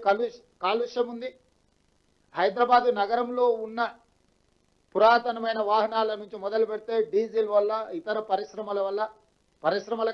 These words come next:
కాలుష్యం ఉంది, ఎన్నో రకాల పొల్యూషన్స్ ఉన్నాయి. వీటిని తగ్గించడము, లేకుండా చేయడము, తద్వారా ఒక నెట్ జీరో సిటీ లాగా కాలుష్య రహిత నగరంగా మార్చాలి అని అంటే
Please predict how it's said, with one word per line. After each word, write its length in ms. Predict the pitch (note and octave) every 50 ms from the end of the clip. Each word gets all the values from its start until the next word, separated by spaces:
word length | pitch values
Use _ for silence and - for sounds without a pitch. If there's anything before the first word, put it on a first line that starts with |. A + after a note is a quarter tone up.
| A3+ G#3+
కాలుష్యం 420 | A3 A3+ A#3 A3 - A#3 A3+ A3 A3+
ఉంది, 160 | A3 A3+ A3+ - _ _ _ _ _ _ _ - - G3
ఎన్నో 180 | A3+ B3+ C#4 C#4+ C#4 C4+
రకాల 280 | A#3 - - B3 B3+ B3+ B3 B3+
పొల్యూషన్స్ 540 | A3+ A3+ A3+ B3 A3+ - A3 A3 F#3 - G3
ఉన్నాయి. 180 | F#3+ F#3+ F3+ - _ _ _ _ _ _ _ _ _ -
వీటిని 460 | E3+ A3+ C4 C4+ - C#4 B3+ A#3+ B3+ B3+ A#3+ - _ _ _ _ _ _ -
తగ్గించడము, 760 | E3+ F3+ A#3 - B3 C4 B3+ C4 C4+ B3+ B3+ B3+ A#3 B3+ C4 C4+ - - _ _ _ _ _ _ _ _ _ _ - C#3 C#3
లేకుండా 460 | D3 F#3 A3 A#3 A#3 A#3 A#3+ A#3 A#3+ A#3 A#3 A#3
చేయడము, 440 | - F3+ F#3 G#3+ A3+ A#3 A#3+ A#3+ A#3+ B3 - - _ -
తద్వారా 400 | F#3+ G#3 G3+ F#3 A3+ A#3+ C4 C4+ C4
ఒక 160 | B3+ C4 B3 A3 G3
నెట్ 180 | A3 B3 G#3 G3 G#3+
జీరో 200 | B3 B3 A#3+ A#3 A3 -
సిటీ 220 | G#3+ G#3+ - A#3 A3+ A3+
లాగా 260 | A3 G#3+ G#3+ G#3 G#3 G3 - - _ - -
కాలుష్య 480 | F#3 A3 A#3 B3 B3+ B3 - A#3+ A#3+ A3 G#3+
రహిత 240 | G#3 G#3+ A3 - A#3 A3 G#3 G3
నగరంగా 480 | F#3 F3+ A3+ B3 B3+ B3 A#3+ A#3 A3+ G#3+ G#3 - - - E3+ D#3
మార్చాలి 540 | E3 F#3+ G#3+ - - G#3+ G3+ G3 G3+ G3+ G3 F#3 F3+
అని 140 | F3 F3 E3+ E3+
అంటే 200 | E3+ - A#3+